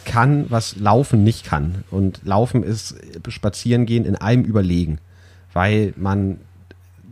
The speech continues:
sehr viel schneller fertig ist mit dem, was man vorhat. Also man, man spart Zeit. Und wenn man jetzt irgendwie im Sinne von Trainingseffekt oder, äh, Zeit zur Kontemplation nimmt, ist auch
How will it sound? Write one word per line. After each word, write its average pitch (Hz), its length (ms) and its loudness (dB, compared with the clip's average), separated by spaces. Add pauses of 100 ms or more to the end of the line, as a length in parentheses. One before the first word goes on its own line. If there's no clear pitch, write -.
(320)
sehr 110 240 0
viel 113 180 -2
schneller 127 460 2
fertig 143 420 0
ist 170 220 -2
mit 143 300 -4
dem, 143 180 0
was 143 160 -4
man 147 100 0
vorhat. 160 460 0 (560)
Also 110 220 0
man, 110 340 0
man 113 120 2
spart - 420 0
Zeit. 120 420 0 (640)
Und 127 300 2
wenn 127 100 4
man 139 120 4
jetzt 131 160 2
irgendwie 123 360 2
im 104 200 -8
Sinne 123 220 2
von 117 200 -2
Trainingseffekt 131 800 0
oder, 87 800 0
äh, 82 120 -4
Zeit 120 400 -2
zur 95 340 -2
Kontemplation 131 1040 0
nimmt, 143 220 2
ist - 260 -8
auch 117 260 -2